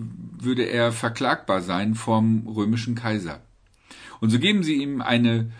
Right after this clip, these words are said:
so stellen sie ihnen die Frage, „Darf man Steuern zahlen an den Kaiser? Sollte man das machen?“ Und Jesus sagt darauf,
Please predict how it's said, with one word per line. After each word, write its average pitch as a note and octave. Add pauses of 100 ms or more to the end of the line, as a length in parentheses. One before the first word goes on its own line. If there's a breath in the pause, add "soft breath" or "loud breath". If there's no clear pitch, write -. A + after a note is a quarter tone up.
(140 loud breath)
so -
stellen E3
sie C3+
ihnen C#3+
die B2+
Frage, B2 (280 loud breath)
„Darf C3 (400)
man A2+
Steuern A2
zahlen G2+
an G2
den G2
Kaiser? D#2+
Sollte G2
man F#2+
das F#2
machen?“ D2+ (1700)
Und G2+
Jesus A2+
sagt A2+
darauf, C3